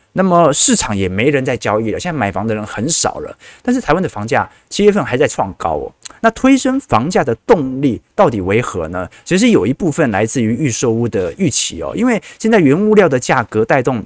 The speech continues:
营建业的材料成本还在飙升，那现在今年又有点缺工，所以前者哦，导致了现在我们看到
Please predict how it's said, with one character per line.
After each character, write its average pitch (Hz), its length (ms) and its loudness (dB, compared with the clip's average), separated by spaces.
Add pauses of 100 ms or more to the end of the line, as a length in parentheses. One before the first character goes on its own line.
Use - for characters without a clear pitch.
(140)
营 135 180 -4
建 160 300 -2
业 135 140 2
的 101 120 -4
材 - 200 -2
料 139 120 2
成 98 200 -6
本 - 140 -6
还 - 280 -2
在 135 140 -2
飙 101 200 -2
升， 101 180 -8 (360)
那 180 80 -4
现 220 140 0
在 190 140 4
今 180 200 -2
年 151 160 0
又 156 100 4
有 127 100 4
点 104 160 -4
缺 107 260 -4
工， 101 220 -4 (340)
所 226 140 4
以 190 120 4 (200)
前 190 420 2
者 69 260 -2
哦， 80 160 -4
导 90 200 0
致 196 240 2
了 123 80 4
现 143 240 -2
在 120 360 0
我 110 100 -4
们 123 140 0
看 185 280 -2
到 95 260 2